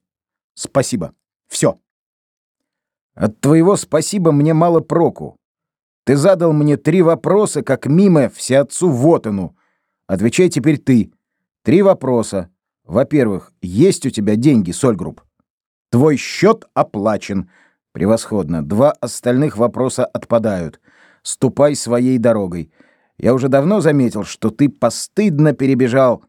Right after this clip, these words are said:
на сторону имущей части человечества. Брысь отсюда, прочь с глаз моих!» Мы стоя выпили по рюмке коньяку.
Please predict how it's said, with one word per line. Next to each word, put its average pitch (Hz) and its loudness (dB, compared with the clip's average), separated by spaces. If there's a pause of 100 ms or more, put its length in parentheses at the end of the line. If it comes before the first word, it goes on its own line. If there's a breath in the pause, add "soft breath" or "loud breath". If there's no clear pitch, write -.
(120)
на 120 0
сторону 131 0
имущей 135 2
части 113 -2
человечества. 107 -4 (180 soft breath)
Брысь 170 2
отсюда, 107 -4 (220 soft breath)
прочь 160 0
с 95 -12
глаз 131 0
моих!» 98 -6 (1500)
Мы 107 2
стоя 165 0
выпили 131 -2
по 101 -4
рюмке 117 0
коньяку. 101 -2